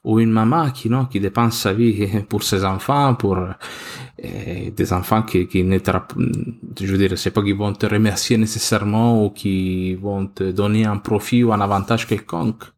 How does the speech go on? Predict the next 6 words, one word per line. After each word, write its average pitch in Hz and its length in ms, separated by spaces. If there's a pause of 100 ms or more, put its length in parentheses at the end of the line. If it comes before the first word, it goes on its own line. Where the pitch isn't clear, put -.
(2000)
Mais 113 380
ce - 140
texte, 143 340
il 113 100
nous 110 80
dit, 123 320